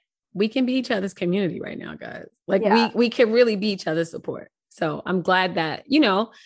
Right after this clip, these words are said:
Speaker 1: maybe it took for you to be working, you know,
Speaker 2: I think it did.
Speaker 1: here for you to be able to talk to everyone and kinda get everyone more open. So that's kinda cool.
Speaker 2: Yes. Yes, I think that's,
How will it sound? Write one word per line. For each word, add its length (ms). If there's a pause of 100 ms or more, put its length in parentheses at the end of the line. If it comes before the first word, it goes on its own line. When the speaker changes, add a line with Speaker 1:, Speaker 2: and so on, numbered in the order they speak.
(140)
Speaker 1:
maybe 300
it 140
took 180
for 140
you 180
to 60
be 140
working, 600
you 160
know, 260
Speaker 2:
I 60
think 160
it 80
did. 240 (100)
Speaker 1:
here 540
for 140
you 180
to 140
be 220
able 180
to 320
talk 300
to 60
everyone 420
and 80
kinda 260
get 160
everyone 340
more 180
open. 300 (480)
So 80 (120)
that's 120
kinda 260
cool. 120
Speaker 2:
Yes. 360 (140)
Yes, 340
I 80
think 200
that's, 420